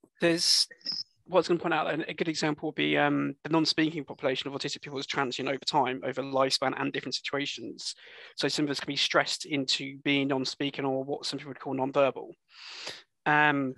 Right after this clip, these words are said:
for me, for example, I am incredibly creative kind of academically. Um, I'm very good at information matching. I'm, I'm a lateral thinker. That's my default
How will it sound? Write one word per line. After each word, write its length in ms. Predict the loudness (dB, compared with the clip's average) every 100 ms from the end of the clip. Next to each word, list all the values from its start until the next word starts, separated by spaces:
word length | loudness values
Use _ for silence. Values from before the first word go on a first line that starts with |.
| -12 _ _ _ _ _ -18
for 140 | -2 6
me, 140 | 6
for 120 | 6
example, 640 | 0 0 -2 -6 -8 -6 -2
I 300 | 4 6 6 2
am 180 | 0 2
incredibly 800 | 0 0 -6 -8 2 4 4 0
creative 520 | 2 2 2 -2 -2
kind 140 | -2
of 60 | 0
academically. 600 | 0 0 -4 -4 -8 -8 _ -20 -16 -16 -16 2
Um, 260 | 6 6 6
I'm 80 |
very 120 | 6 4
good 120 | 2
at 60 |
information 480 | -4 -4 -2 0 0
matching. 320 | 0 0 0
I'm, 120 | 0 0
I'm 100 | 4
a 40 | 6
lateral 340 | 4 2 -6
thinker. 340 | -4 -4 -6 -12 -16 _ _ _ -20 -4
That's 200 | 0 2
my 80 | 0
default 360 | -2 -4 -6